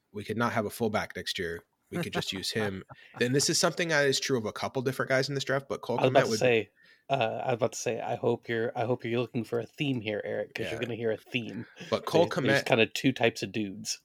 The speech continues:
Speaker 1: Cole
Speaker 2: Yeah.
Speaker 1: Kmet is like the, uh, the fancy version of that, where <laughs> he's a real tight end, but also could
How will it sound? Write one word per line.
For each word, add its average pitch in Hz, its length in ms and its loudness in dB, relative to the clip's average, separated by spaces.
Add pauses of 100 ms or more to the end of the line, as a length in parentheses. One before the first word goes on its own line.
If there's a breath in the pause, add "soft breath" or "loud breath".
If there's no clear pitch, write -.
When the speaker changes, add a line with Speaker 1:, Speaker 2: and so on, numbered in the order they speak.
(120)
Speaker 1:
Cole 165 200 2
Speaker 2:
Yeah. 131 100 0
Speaker 1:
Kmet 113 200 0
is 101 180 -2
like 110 260 -2
the, 98 180 -2
uh, 90 320 -6 (140)
the 98 440 -2 (880)
fancy 117 460 2
version 90 380 -8
of 87 100 -12
that, 87 300 -6
where 107 200 0
<laughs> - 20 0
he's - 260 2
a 117 60 0
real 120 200 4
tight 113 220 2
end, 107 200 -2
but 104 140 -4
also 87 340 -2
could 107 280 0